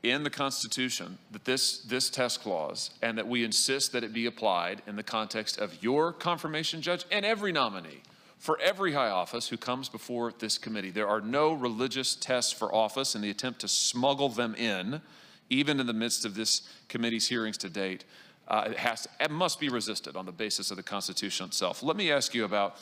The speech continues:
the First Amendment, about the free exercise of religion. Uh, that's, of course, how the First Amendment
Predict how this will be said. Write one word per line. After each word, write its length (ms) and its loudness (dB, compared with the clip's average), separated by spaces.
the 80 -2
First 360 2
Amendment, 360 0
about 260 2
the 80 -4
free 260 2
exercise 760 2
of 180 2
religion. 540 -4
Uh, 120 2
that's, 360 2
of 100 -2
course, 220 2
how 140 4
the 80 2
First 320 -2
Amendment 400 -2